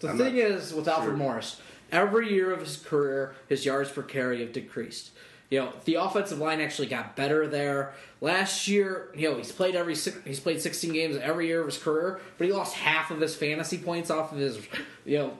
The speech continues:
Speaker 1: career totals. Uh,
Speaker 2: But if he had been given the same amount of carries that
Speaker 1: Yeah.
Speaker 2: he had his previous in his career, he would have four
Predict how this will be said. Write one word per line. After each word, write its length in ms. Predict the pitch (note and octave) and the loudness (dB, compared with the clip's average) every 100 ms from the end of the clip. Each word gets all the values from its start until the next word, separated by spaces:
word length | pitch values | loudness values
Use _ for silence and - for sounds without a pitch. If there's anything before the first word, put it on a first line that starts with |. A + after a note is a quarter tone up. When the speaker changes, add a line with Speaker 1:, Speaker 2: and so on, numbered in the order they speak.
| - | -10
Speaker 1:
career 360 | - C#3+ D#3+ D#3+ | -4 0 0 -2
totals. 680 | - D3 E3+ F#3+ F#3+ - - - - - - | 0 0 2 -2 -4 -10 -14 -18 -20 -12 0
Uh, 140 | C#3 | 4
Speaker 2:
But 260 | E3 D3+ C#3 | 4 2 -2
if 140 | C#3 | -2
he 80 | E3+ | 2
had 140 | F#3 | 2
been 140 | F3 E3 | 2 0
given 280 | F3 E3 C#3 | 0 0 -2
the 60 | |
same 400 | C3 D#3 E3+ E3+ | 0 0 2 0
amount 380 | D3 C#3+ C#3 B2+ | 0 0 0 -2
of 160 | A2 - | -6 -4
carries 640 | D#3+ D#3+ D3 A#2 A2+ - - - - | 0 2 2 0 -6 -10 -16 -14 2
that 40 | |
Speaker 1:
Yeah. 180 | A3+ B3+ | 4 4
Speaker 2:
he 80 | D#3 | 2
had 140 | D#3+ | 2
his 100 | E3+ | 0
previous 520 | D#3+ F3 F#3 F3+ E3+ E3 | 0 2 2 0 -2 -2
in 60 | |
his 100 | D#3 | -2
career, 200 | D#3+ C3 - - | -2 -2 -8 2
he 80 | D3+ | 4
would 120 | F3 | 4
have 200 | E3+ D#3 | 2 -2
four 640 | - - E3+ F3 F#3 F3+ | -4 2 4 6 4 2